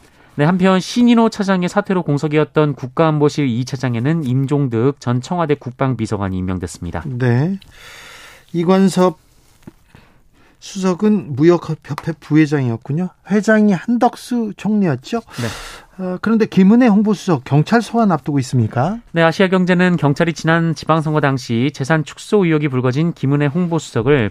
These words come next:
Speaker 1: 피의자 신분으로 이달 중에 소환 조사할 방침이라고 보도했습니다.
Speaker 2: 그때 문제가 있었죠. 그때 잘못했다고 선관위에서 선거일에 모든 투표소에 뭐, 이,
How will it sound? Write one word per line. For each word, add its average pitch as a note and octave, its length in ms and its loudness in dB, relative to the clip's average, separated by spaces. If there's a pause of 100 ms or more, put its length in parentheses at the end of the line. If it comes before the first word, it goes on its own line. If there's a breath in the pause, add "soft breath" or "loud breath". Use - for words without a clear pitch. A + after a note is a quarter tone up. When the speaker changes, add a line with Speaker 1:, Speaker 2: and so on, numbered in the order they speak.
Speaker 1:
피의자 G#3 400 -2
신분으로 D3 560 -2
이달 C3+ 260 0
중에 B2+ 200 -2
소환 F#3+ 300 -2
조사할 C#3+ 300 -2
방침이라고 A2 840 -4
보도했습니다. G2 640 -4
Speaker 2:
그때 A3 200 4
문제가 G#3 460 2
있었죠. F3+ 720 0
그때 F3+ 240 -4
잘못했다고 E3 760 -2
선관위에서 E3+ 680 -2
선거일에 E3+ 500 -2
모든 E3 400 2
투표소에 D#3 560 -4
뭐, C3 280 -6 (440 loud breath)
이, D#3 380 2